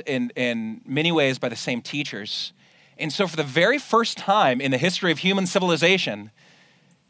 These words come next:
there is the opportunity for there to be a global culture and in, within that global culture to, uh, see and experience an increase in unrighteousness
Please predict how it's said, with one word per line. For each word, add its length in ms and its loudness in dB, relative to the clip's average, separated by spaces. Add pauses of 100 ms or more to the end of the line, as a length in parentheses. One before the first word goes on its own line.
there 200 6
is 320 2
the 120 2
opportunity 600 2
for 160 -2
there 160 4
to 80 2
be 260 0
a 240 2
global 880 0
culture 800 -2 (880)
and 420 4 (960)
in, 280 2
within 380 2
that 200 4
global 340 0
culture 580 -2 (360)
to, 460 0 (600)
uh, 140 -6
see 380 0
and 80 2
experience 800 -4 (760)
an 140 -4
increase 760 -4 (140)
in 440 -2 (420)
unrighteousness 920 -4